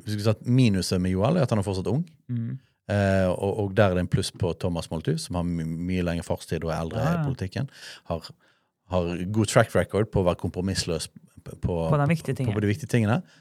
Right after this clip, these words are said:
Speaker 1: Så ja, kjempebra. Men når det gjelder Joel, så er det større sannsynlighet for han inn.
Speaker 2: Ja.
Speaker 1: Og jeg har ingen, for meg er ikke det på en måte, jeg, jeg, jeg er enig med det, du sier at det er en viss pragmatisme, men det er ikke fryktelig pragmatisk.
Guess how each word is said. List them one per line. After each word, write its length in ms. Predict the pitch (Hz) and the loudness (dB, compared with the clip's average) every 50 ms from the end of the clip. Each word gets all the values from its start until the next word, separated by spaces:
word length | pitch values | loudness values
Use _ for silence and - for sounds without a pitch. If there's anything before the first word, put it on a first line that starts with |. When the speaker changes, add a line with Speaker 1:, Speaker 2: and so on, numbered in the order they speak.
| _ _ _ _ - | _ _ _ _ -4
Speaker 1:
Så 140 | - 151 143 | 2 4 6
ja, 80 | 131 123 - - - - 120 - - - - - - - - _ _ _ _ _ _ _ _ _ _ _ _ - - | 6 6 4 2 -4 -8 -10 -12 -12 -12 -12 -12 -12 -14 -18 _ _ _ _ _ _ _ _ _ _ _ _ -12 -2
kjempebra. 460 | - - 120 110 135 127 110 127 156 185 - _ _ _ _ _ _ _ _ _ - | 4 4 4 6 6 4 6 6 4 4 0 _ _ _ _ _ _ _ _ _ 4
Men 140 | 120 120 120 | 6 8 8
når 100 | 120 117 120 | 10 10 10
det 80 | 123 | 10
gjelder 400 | 117 113 113 113 113 110 104 101 - - - _ _ _ _ _ - | 10 10 12 12 10 10 8 6 0 -8 -16 _ _ _ _ _ 2
Joel, 300 | 131 139 139 131 156 160 | 6 8 10 10 10 8
så 80 | - 123 | 6 2
er 60 | 107 | 0
det 80 | - - | 0 2
større 180 | 127 113 98 | 0 0 0
sannsynlighet 380 | 101 90 - 98 90 85 - - | 0 -2 -2 -2 -2 -4 -6 -8
for 220 | - - - 87 | -14 -12 -10 -8
han 100 | 80 87 | -8 -8
inn. 80 | - - _ _ _ _ _ - 139 | -10 -14 _ _ _ _ _ -12 -12
Speaker 2:
Ja. 60 | - - | -4 2
Speaker 1:
Og 80 | - 110 | 4 6
jeg 40 | 110 113 | 6 6
har 100 | 113 - | 4 4
ingen, 400 | 120 110 113 120 120 110 98 - - - - - _ - | 2 4 6 6 6 6 4 0 -6 -12 -20 -20 _ 4
for 80 | - 139 | 6 8
meg 220 | 139 151 131 110 | 10 10 8 8
er 80 | 104 113 | 8 4
ikke 140 | 110 - 117 | 4 4 6
det 80 | 127 - - | 6 6 6
på 20 | |
en 80 | 113 107 | 6 4
måte, 160 | 101 123 107 98 - _ _ _ - - | 6 6 6 6 4 _ _ _ 0 2
jeg, 100 | 120 - 120 | 2 2 2
jeg, 120 | 120 107 - _ _ _ _ _ _ _ _ | 0 -2 -4 _ _ _ _ _ _ _ _
jeg 140 | - 113 104 104 101 | -2 0 2 2 2
er 60 | 101 | 4
enig 100 | 107 110 | 4 2
med 120 | 98 87 85 | 2 2 0
det, 80 | 101 | 0
du 40 | 113 | 0
sier 140 | - - 110 | 2 2 2
at 60 | 98 - | 2 2
det 80 | 107 | 2
er 60 | 98 | 0
en 20 | 95 | 0
viss 140 | 101 - - | 0 -2 -4
pragmatisme, 540 | - - 92 85 90 95 113 104 - - 71 | -4 -4 -2 -2 2 2 2 2 2 0 -8
men 160 | - - - | -12 -10 -6
det 80 | 101 101 | -4 0
er 60 | 98 110 | 0 0
ikke 60 | - | 0
fryktelig 220 | 123 110 - 131 - | 0 0 0 -2 0
pragmatisk. 480 | 107 98 90 78 73 - 107 - - | 0 0 -2 -2 -4 -4 -4 -4 -6